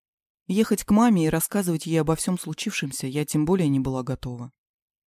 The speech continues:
«Я же тебе говорила», непременно скажет мама и сплеснёт руками.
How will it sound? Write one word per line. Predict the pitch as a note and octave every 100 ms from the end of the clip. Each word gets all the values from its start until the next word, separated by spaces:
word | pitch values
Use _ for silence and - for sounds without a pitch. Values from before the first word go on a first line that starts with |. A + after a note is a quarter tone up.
| _ _ -
«Я | E3 A3
же | G#3
тебе | - F3
говорила», | E3+ D#3+ D#3+ C3+ A#2 A2+ B2+ _ _ _ _ -
непременно | E3+ E3 F3+ A3 B3+ A3
скажет | - - G3+ F3+
мама | F3 G#3 G#3 D#3+
и |
сплеснёт | - - D3+ F3 F#3
руками. | E3+ - C#3 B2+ B2